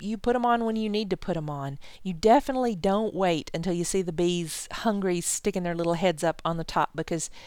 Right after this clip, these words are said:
they can really get stressed and lose a lot of population if you wait till then. If they don't have enough honey in the hive, there is a level of stress,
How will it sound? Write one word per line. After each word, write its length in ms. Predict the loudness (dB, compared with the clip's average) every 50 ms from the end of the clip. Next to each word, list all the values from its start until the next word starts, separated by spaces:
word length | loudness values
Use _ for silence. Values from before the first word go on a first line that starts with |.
| -20 -20 -20 -20 -20 -6 0 4
they 100 | 4 4
can 220 | 4 4 0 2
really 240 | 2 2 2 2 2
get 180 | 2 -2 -2
stressed 480 | -4 -6 -4 0 2 2 2 2 0 -4
and 160 | -4 -2 -2
lose 200 | 0 0 -2 -2
a 60 | 0
lot 200 | 0 2 2 2
of 80 | 2 0
population 720 | 0 0 0 0 0 0 0 0 0 0 -4 -4 -6 -6 -10 -14 -20 -20 -20 -20 -20 -20 -12 -8
if 160 | -6 -4 -4 -4
you 140 | -4 0
wait 280 | 2 4 4 4 2 0
till 200 | -4 -4 -4 -2
then. 360 | -2 -2 0 0 0 -2 -4 -8 -14 -18 -18 -16 -10 -6
If 160 | -6 -2 2
they 140 | 2 4 4
don't 300 | 4 2 2 2 0 2
have 180 | 2 2 2
enough 200 | 2 0 0 0 0
honey 240 | -2 0 0 0
in 80 | -2 -2
the 80 | -2 -2
hive, 400 | -2 -2 0 0 0 0 0 -2
there 140 | -4 -4
is 200 | -2 -2 -2 0
a 80 | 0 0
level 420 | 2 2 2 2 2 0 -2 -2
of 120 | -2 -4 -6
stress, 600 | -8 -8 -6 -4 -2 0 0 0 -2 -4 -8